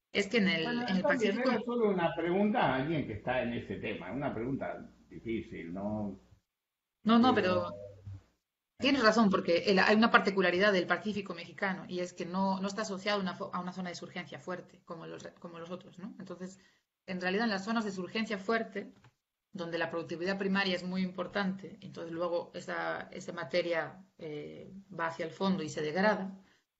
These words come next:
Speaker 1: ahí es donde verdaderamente la, la, la parte biogeoquímica de degradación de la materia es muy fuerte. La, la pa-, la zona de mínimo de oxígeno frente a México tiene esa particularidad que no hay una gran, gran zona de surgencia ahí. La zona de surgencia está más en la,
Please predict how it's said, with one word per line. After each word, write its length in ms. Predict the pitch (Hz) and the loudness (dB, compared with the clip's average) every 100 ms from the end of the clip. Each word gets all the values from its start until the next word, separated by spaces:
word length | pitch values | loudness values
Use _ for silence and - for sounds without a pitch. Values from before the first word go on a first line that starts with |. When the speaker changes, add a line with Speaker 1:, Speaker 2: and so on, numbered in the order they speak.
| _ | _
Speaker 1:
ahí 280 | 170 180 240 | 6 8 8
es 40 | 180 | 4
donde 200 | 170 160 | 2 2
verdaderamente 720 | 160 160 160 170 175 180 190 | 4 4 6 6 4 0 2
la, 340 | 175 147 143 147 147 135 _ _ _ _ - - - | 2 2 -2 -6 -10 -14 _ _ _ _ -20 -14 -2
la, 800 | 170 160 151 147 151 151 - - | 0 0 -2 -4 -8 -10 -14 -10
la 140 | 156 | 0
parte 240 | 185 185 175 | 2 4 2
biogeoquímica 640 | 165 170 147 - 185 165 | 2 0 -2 -2 0 0
de 80 | 156 | 0
degradación 340 | 156 151 147 165 | 0 -2 -2 -4
de 60 | |
la 60 | 160 | -4
materia 300 | 151 175 156 | -2 -2 -4
es 60 | |
muy 120 | 151 147 | -6 -2
fuerte. 300 | 190 190 - - | -2 -2 -10 -4
La, 260 | 170 160 - | 0 0 0
la 160 | 170 | 0
pa-, 160 | 214 214 | 2 2
la 580 | 170 156 151 147 151 147 - _ - | 2 0 0 -2 -4 -10 -16 _ -4
zona 240 | 196 196 | 2 4
de 80 | 185 | 6
mínimo 180 | 190 190 | 6 4
de 60 | |
oxígeno 540 | - 202 185 175 160 - | 2 0 0 -2 -4 -8
frente 280 | - 165 160 | -8 -4 -2
a 40 | |
México 460 | 165 208 240 302 - - - _ _ _ | 0 0 -2 -8 -10 -18 -20 _ _ _
tiene 160 | 214 202 | 4 6
esa 160 | 202 | 6
particularidad 720 | 202 185 185 - 156 156 202 196 | 4 2 -2 -2 0 4 2 2
que 160 | 151 | -2
no 160 | 160 190 | 2 6
hay 100 | 226 | 6
una 220 | 190 165 | 6 4
gran, 300 | 165 196 196 | 6 6 8
gran 260 | 180 185 - | 6 4 4
zona 180 | 180 165 | -2 -2
de 60 | |
surgencia 520 | 165 - 165 160 160 156 | -2 -6 -8 -8 -4 -2
ahí. 140 | 156 | -2
La 120 | 147 | -2
zona 180 | 185 180 | 0 0
de 40 | 180 | 0
surgencia 340 | 175 190 185 | 0 0 0
está 200 | - 165 | 0 0
más 300 | 160 160 - | 0 -2 -2
en 100 | 160 | -6
la, 120 | 147 | -6